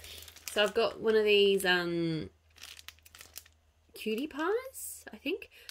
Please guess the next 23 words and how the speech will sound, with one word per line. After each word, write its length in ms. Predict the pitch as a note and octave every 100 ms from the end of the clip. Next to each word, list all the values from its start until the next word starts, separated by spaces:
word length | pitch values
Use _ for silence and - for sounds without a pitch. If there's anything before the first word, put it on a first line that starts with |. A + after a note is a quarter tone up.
| -
Um, 500 | - G3+ F#3+ F#3 F3+ -
African 460 | G3 - G3 F3 D#3+
Rain 380 | D#3+ F#3 C4
from 200 | C4+ A3
L 140 | G#3+ A3
three. 260 | A#3+ C4+
So 300 | D4 G#3+ F#3+ F3
I 40 |
think 180 | G3 A#3
some 160 | A#3 A3+
scents 280 | G#3 F#3+
that 100 | -
she 160 | - F#3+
was 100 | F3+
discontinuing, 720 | F3 E3+ E3+ D#3+ E3 F#3+ A#3
she 180 | A#3+ G#3+
did 160 | F#3 F3+
as 120 | F3+
these, 280 | F#3+ C4 G3
and 120 | E3+
that 240 | - -
sounded 320 | - E3 D#3+ -
interesting. 520 | F3+ G3+ G#3 C4+